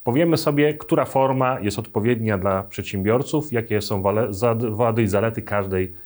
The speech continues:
z nich. Przede wszystkim, zaczynając od Polskiej Fundacji Rodzinnej, możemy sobie powiedzieć, że idea przeniesienia majątku na rzecz Fundacji Rodzinnej bierze się z tego, że kiedy właściciel aktywów, czy to udziałów, czy to nieruchomości,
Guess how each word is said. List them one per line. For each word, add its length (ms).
z 100
nich. 320
Przede 200
wszystkim, 420
zaczynając 680
od 80
Polskiej 500
Fundacji 400
Rodzinnej, 440
możemy 260
sobie 160
powiedzieć, 480
że 460
idea 760
przeniesienia 480
majątku 480
na 260
rzecz 280
Fundacji 480
Rodzinnej 600
bierze 260
się 140
z 140
tego, 480
że 100
kiedy 540
właściciel 500
aktywów, 680
czy 140
to 100
udziałów, 560
czy 140
to 80
nieruchomości, 880